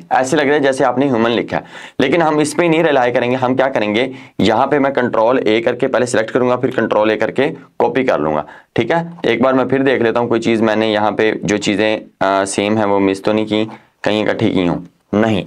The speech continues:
end तक मैं content को manual देखूंगा कि कोई चीज़ लिखी तो नहीं, जैसे हमने चैट जीपीटी को कहा, "Please write the three, अ,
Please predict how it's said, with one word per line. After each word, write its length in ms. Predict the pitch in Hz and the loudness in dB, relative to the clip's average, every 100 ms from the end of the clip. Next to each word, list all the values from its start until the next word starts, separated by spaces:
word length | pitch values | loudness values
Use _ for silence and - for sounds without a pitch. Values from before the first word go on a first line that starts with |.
| - | -2
end 220 | 120 139 | 0 0
तक 300 | 135 135 156 | 0 -2 0
मैं 140 | 147 135 | 0 0
content 380 | 123 117 120 113 | 0 0 0 0
को 80 | 117 | 2
manual 340 | 107 107 110 | 2 0 0
देखूंगा 320 | 101 113 107 | 0 0 -2
कि 200 | 107 110 | 0 -2
कोई 200 | - 113 | 0 -2
चीज़ 220 | 110 123 | 0 0
लिखी 280 | 110 104 139 | 2 0 0
तो 100 | 127 | 2
नहीं, 180 | 123 156 - - - - | 0 -2 -6 -16 -6 -2
जैसे 220 | 127 135 | 0 2
हमने 180 | 123 127 | 2 2
चैट 260 | 120 117 | 2 2
जीपीटी 280 | 113 110 117 | 0 0 0
को 100 | 113 | 0
कहा, 320 | 113 110 107 | 2 2 2
"Please 440 | 107 - 110 110 104 | 0 -2 0 2 2
write 260 | 104 104 | 2 2
the 140 | 101 101 | 0 -2
three, 300 | - 110 110 - - - - - | 0 0 0 -2 -8 -20 -8 -2
अ, 220 | 107 104 | 2 2